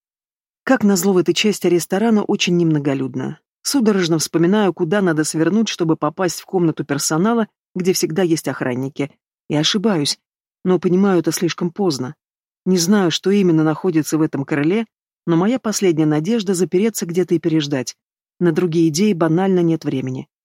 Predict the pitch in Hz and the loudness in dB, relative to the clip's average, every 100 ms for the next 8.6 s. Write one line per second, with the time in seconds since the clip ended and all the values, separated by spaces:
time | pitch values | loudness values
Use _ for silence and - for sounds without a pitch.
0 | _ _ _ - 175 196 202 185 156 160 | _ _ _ -8 -2 0 2 2 2 2
1 | 226 208 165 156 - 175 156 170 151 180 | 2 2 2 0 0 0 2 2 0 -2
2 | 165 170 165 - 165 160 165 143 131 - | 0 0 -2 -2 -2 0 -2 0 -4 -8
3 | _ _ _ _ - 196 - 240 175 160 | _ _ _ _ -4 -2 2 0 2 0
4 | 185 170 170 165 190 180 143 143 135 _ | 0 -2 0 0 2 2 0 -2 -4 _
5 | _ _ _ _ _ 185 190 277 277 196 | _ _ _ _ _ -2 0 0 2 2
6 | 165 160 - 175 165 170 170 160 - 240 | 4 2 2 0 2 2 0 -2 -4 0
7 | 190 170 170 214 151 156 185 202 165 143 | 2 2 0 0 -2 -2 -2 -2 -2 0
8 | 143 139 139 160 143 135 | 0 -2 -2 -2 -2 -4